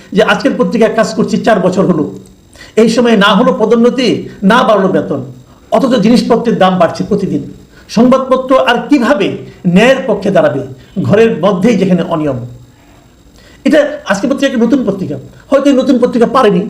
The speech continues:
তাদেরও তো সামর্থ্যের কথা ভাবতে হবে, তারা হয়তো পারেনি। কিন্তু এই সবই ভাবলাম, কিন্তু সংসারে যে জিনিসপত্রের দাম বাড়ছে, চাহিদা বাড়ছে, এটার সঙ্গে আপনি কীভাবে ম্যানেজ করবেন?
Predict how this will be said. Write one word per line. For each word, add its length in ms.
তাদেরও 220
তো 100
সামর্থ্যের 380
কথা 100
ভাবতে 240
হবে, 180
তারা 120
হয়তো 140
পারেনি। 300
কিন্তু 420
এই 180
সবই 280
ভাবলাম, 400
কিন্তু 180
সংসারে 440
যে 80
জিনিসপত্রের 500
দাম 200
বাড়ছে, 320
চাহিদা 260
বাড়ছে, 280
এটার 180
সঙ্গে 260
আপনি 180
কীভাবে 280
ম্যানেজ 280
করবেন? 240